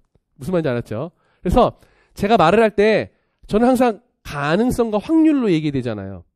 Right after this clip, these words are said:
그렇죠? 이게, 이게는 절대로 안 나오고 절대로 나온다는 건 이거는 없고, 어, 어느 것이 가능성이 많으냐. 시험 문제라고 하면 당연히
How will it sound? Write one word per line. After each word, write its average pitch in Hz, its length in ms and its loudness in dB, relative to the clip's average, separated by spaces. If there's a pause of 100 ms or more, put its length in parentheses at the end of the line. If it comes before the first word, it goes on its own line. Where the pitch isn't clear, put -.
그렇죠? 202 200 -6
이게, 190 140 0
이게는 208 380 -2
절대로 208 300 0
안 202 120 2
나오고 208 140 0
절대로 180 280 -2
나온다는 175 340 0
건 151 240 -4
이거는 175 260 -2
없고, 139 540 -2 (800)
어, 135 280 -4 (340)
어느 214 280 4
것이 226 220 2
가능성이 196 480 0
많으냐. 120 400 -4 (340)
시험 339 340 2
문제라고 277 420 4
하면 247 180 0
당연히 185 520 0